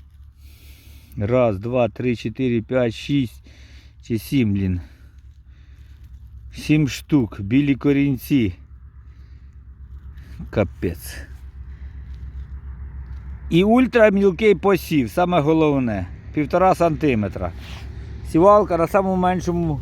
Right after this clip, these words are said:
висіві стояла. На самому менш-, та тут він розкущився капітально, дивіться як. Бачите, які кущаки, кущаки, порозвалювався. Розвалився, розвалився.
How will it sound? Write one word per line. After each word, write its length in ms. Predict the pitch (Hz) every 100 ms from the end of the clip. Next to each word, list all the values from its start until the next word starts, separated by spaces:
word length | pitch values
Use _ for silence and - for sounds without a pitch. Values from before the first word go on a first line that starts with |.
| -
висіві 480 | 147 143 - 120 113
стояла. 560 | - 127 120 107 95 - - - - - - - - - - - - - - - - - - - - - - - - - - - - 104
На 60 |
самому 400 | - 139 135 135
менш-, 180 | 135 113 - - -
та 100 | -
тут 160 | 226 214
він 120 | 226
розкущився 640 | 226 - 226 202 185 202
капітально, 640 | 175 165 175 - 117 202 -
дивіться 420 | 131 117 - 95
як. 100 | 90 - - - - - - - - 113
Бачите, 340 | 131 123 110
які 240 | 101 - - - - - - - - - - -
кущаки, 680 | 127 - - 117 101 - 95 -
кущаки, 580 | 131 - 143 120 -
порозвалювався. 1080 | 104 143 156 151 190 170 139 123 110 101 107 - - - - - - - - -
Розвалився, 800 | 131 131 160 175 175 143 - 127
розвалився. 840 | 143 139 165 170 165 123 - 104